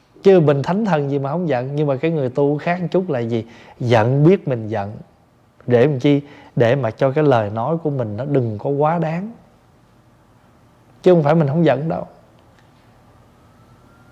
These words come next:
Và mình biết nhận ra mình đang ở trong cơn giận. Mấy đứa nhỏ nó hay hỏi, tại sao mình phải, ờ, học Phật? Học Phật để mình biết.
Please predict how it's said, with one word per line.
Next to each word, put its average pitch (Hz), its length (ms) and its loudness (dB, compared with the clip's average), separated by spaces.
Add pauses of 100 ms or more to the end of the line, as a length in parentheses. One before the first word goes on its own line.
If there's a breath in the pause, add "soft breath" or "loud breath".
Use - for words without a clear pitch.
(640)
Và 131 140 6
mình 131 280 6
biết 226 340 4
nhận 139 600 6
ra 170 220 4 (140)
mình 117 320 0
đang 165 300 2
ở 139 120 4
trong 151 240 -2
cơn 143 240 -6
giận. 113 160 -10 (3750 soft breath)
Mấy 143 100 6
đứa 151 140 6
nhỏ 117 320 4
nó 156 100 0
hay 127 200 -2
hỏi, 113 260 -4 (300)
tại 127 220 0
sao 170 200 -2
mình 120 440 -2 (360 loud breath)
phải, 120 520 0
ờ, 160 320 -4
học 127 180 -2
Phật? - 240 -10 (1200)
Học 110 180 -2
Phật - 260 -2
để 127 100 0
mình 113 280 -4
biết. 156 180 4